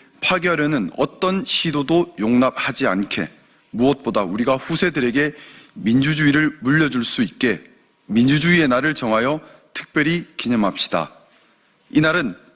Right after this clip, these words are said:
팔십칠 년 유월 항쟁의 의미를 국가적으로 다시 새기고,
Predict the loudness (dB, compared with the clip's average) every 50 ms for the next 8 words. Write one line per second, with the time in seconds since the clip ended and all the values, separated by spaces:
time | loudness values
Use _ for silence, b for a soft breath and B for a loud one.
0 | _ _ -4 -4 -2 -2 -4 -6 -8 -6 -6 -4 -2 0 2 2 2 0 -2 -4
1 | -4 0 2 2 2 2 0 0 -2 0 0 0 0 0 2 2 2 2 2 2
2 | 2 0 -2 -8 -6 -2 0 0 0 2 0 0 0 -2 -2 -2 -2 -4 -4 -4
3 | -4 -6 -6 -4 -2 0 0 0 -2 B B